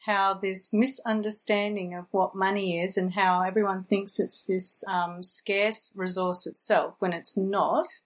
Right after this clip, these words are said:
It's an infinite resource in a sense because it's just a measure when it's a fiat currency. And she was talking about how in America, when they did the audit of the infrastructure,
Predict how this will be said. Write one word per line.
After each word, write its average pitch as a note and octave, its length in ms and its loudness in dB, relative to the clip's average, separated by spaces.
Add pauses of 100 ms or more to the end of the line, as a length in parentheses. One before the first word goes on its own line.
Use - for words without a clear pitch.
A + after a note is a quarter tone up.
(140)
It's - 380 -6
an F#3 140 0
infinite G3+ 480 0
resource D#3+ 480 2
in D3 80 -4
a - 60 -2
sense F3 320 0
because F3+ 340 -2
it's - 180 -2
just - 320 0
a F3 60 2
measure E3+ 600 2 (140)
when E3 180 -6
it's D#3 200 -2
a D#3+ 60 0
fiat D#3+ 400 0
currency. D3+ 640 -2 (680)
And G#3+ 480 2
she C4 100 0
was B3 100 2
talking C4+ 200 2
about A#3+ 160 2
how A3+ 420 2
in A3 160 -6
America, G#3+ 720 0
when G3+ 180 -2
they F#3+ 280 2
did F#3 340 -4
the F#3+ 160 2
audit G3+ 500 6
of F3+ 220 0
the F#3+ 120 0
infrastructure, G3+ 800 0